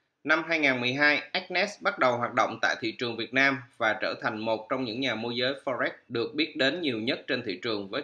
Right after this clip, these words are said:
khả năng đi tiên phong trong việc đáp ứng hầu hết các nhu cầu của nhà đầu tư Việt như việc nạp rút tiền, hệ thống ngân hàng trong nước cực nhanh, có đầy đủ các loại tài khoản phù hợp với các cấp độ với mức đòn bẩy được cung cấp lên đến một trên không giới hạn.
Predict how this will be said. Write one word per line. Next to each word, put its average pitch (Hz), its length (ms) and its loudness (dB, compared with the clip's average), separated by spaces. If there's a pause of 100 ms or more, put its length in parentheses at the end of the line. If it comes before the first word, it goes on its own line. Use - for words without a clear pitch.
khả 101 80 2
năng 123 280 -2
đi 135 240 0
tiên 127 300 -2
phong 131 280 2
trong 123 120 -6
việc 107 200 -8
đáp - 200 -2
ứng 165 260 -6
hầu 104 160 -2
hết 123 300 -4
các 190 160 -4
nhu 127 100 -8
cầu 107 280 -2
của 120 60 -8
nhà 123 160 -4
đầu 101 140 -4
tư 117 200 -6
Việt 110 320 0 (360)
như 147 160 2
việc 120 320 2
nạp 113 300 0
rút 180 280 -8
tiền, 113 320 2
hệ 92 100 -2 (100)
thống 131 220 -6
ngân 139 160 -2
hàng 117 260 -2
trong 127 180 -6
nước 147 240 -8
cực 120 200 -6
nhanh, 135 220 4 (320)
có 175 80 2
đầy 147 120 4
đủ 90 220 -2
các 190 180 -2
loại 95 240 0
tài 113 160 2
khoản 101 300 -4
phù 110 220 -4
hợp 110 240 2
với 143 140 -8
các 185 160 -2
cấp 190 180 -8
độ 95 380 -4
với 135 140 -2
mức 196 240 -6
đòn 104 200 0
bẩy 101 180 -2
được 131 280 -6
cung 135 180 -6
cấp 165 220 -2
lên 127 200 -2
đến 127 300 -2
một 110 300 -4
trên 127 220 -2
không 117 260 -6
giới 135 120 -2
hạn. 101 260 -2